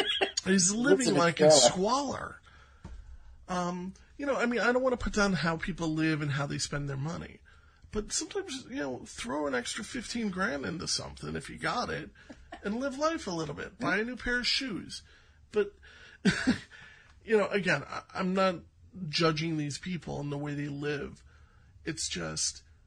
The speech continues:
Speaker 2: these are depre-, when it really, really is taken away from the, um, the comedic aspect of it,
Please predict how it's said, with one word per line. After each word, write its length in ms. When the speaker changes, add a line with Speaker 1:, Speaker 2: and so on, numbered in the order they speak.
Speaker 2:
these 340
are 80
depre-, 460
when 260
it 60
really, 360
really 320
is 340
taken 460
away 240
from 360
the, 340
um, 600
the 120
comedic 520
aspect 560
of 180
it, 160